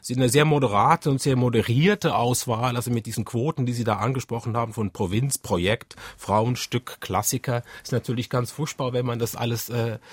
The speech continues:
so kategorisiert, aber es stimmt schon, ne? Also man hat Sachen aus Sch-, Schwerin und Oberhausen gesehen, Theater, äh, die sonst die meisten Kritiker, äh, be-, oder Betriebsnudeln oder eben auch ganz normale Theaterzuschauer nicht auf dem Schirm haben,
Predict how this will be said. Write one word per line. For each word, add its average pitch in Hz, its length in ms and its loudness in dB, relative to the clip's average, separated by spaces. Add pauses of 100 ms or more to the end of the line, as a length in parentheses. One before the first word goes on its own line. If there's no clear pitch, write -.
(200)
so 117 160 -4
kategorisiert, 127 1040 4
aber 104 160 0
es 98 80 -4
stimmt 123 280 2
schon, 87 260 -6
ne? 143 120 -2
Also 117 140 -2
man 104 120 0
hat 101 160 -4
Sachen 104 280 -4
aus 95 180 -6
Sch-, - 160 -8
Schwerin 101 480 -4
und 104 180 -6
Oberhausen 104 600 -4
gesehen, 117 420 -6 (300)
Theater, 104 500 -2 (240)
äh, 104 180 -2
die 101 140 -4
sonst 101 300 -2
die 107 100 -4
meisten 95 380 -4
Kritiker, 120 760 -4
äh, 95 40 -8
be-, 110 160 -8
oder 113 160 -2
Betriebsnudeln 120 1080 0
oder 113 200 -4
eben 107 300 -6
auch 107 240 -8
ganz - 240 -6
normale 110 360 0
Theaterzuschauer 110 680 -4
nicht 104 240 -2
auf 117 180 -6
dem 113 60 -12
Schirm 104 400 -6
haben, 110 220 -6